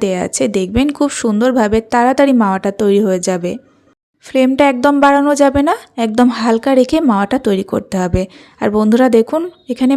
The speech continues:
মাত্র দুই মিনিটই সময় লেগেছে, খুব তাড়াতাড়ি মাওয়াটা তৈরি হয়ে গেল। আর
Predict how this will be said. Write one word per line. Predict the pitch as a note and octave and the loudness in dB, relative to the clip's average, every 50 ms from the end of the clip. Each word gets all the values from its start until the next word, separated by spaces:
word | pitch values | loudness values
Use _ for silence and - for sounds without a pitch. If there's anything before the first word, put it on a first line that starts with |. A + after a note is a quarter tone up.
| C4+ B3+ | 4 4
মাত্র | B3+ C4 B3+ - - D4 C4 A3 | 4 4 2 0 -2 0 0 2
দুই | B3+ B3+ B3+ B3+ | 2 2 2 4
মিনিটই | B3+ B3+ C4 C4+ C#4 E4 D#4+ - | 4 4 2 4 2 2 2 2
সময় | A3 G#3+ G#3 G#3+ A3 A3 | 0 0 0 0 2 2
লেগেছে, | A3 G3+ G3+ G#3 G#3 - E4 A4 - - - - - - _ - - | 0 0 0 -2 0 0 -2 -2 -2 -8 -20 -20 -20 -20 _ -4 0
খুব | - F4+ F4+ - - | 0 0 0 0 -2
তাড়াতাড়ি | C4+ A3 A3 A#3 C4+ C#4 D4 C#4+ C#4+ C#4+ | 0 0 2 2 2 2 2 2 2 4
মাওয়াটা | C4 A#3+ A3+ A3+ A3 - G#3 G3+ B3 | 4 4 4 4 4 2 0 2 2
তৈরি | A3 G3 F#3+ A3 G#3+ | 2 2 2 2 2
হয়ে | F#3+ F#3 F#3 F#3 | 0 0 0 -2
গেল। | F#3+ G3 F#3+ F#3+ F#3+ F#3+ - - - - - - - | -2 -2 0 0 -2 -4 -6 -12 -20 -20 -14 -6 -2
আর | A3 | -2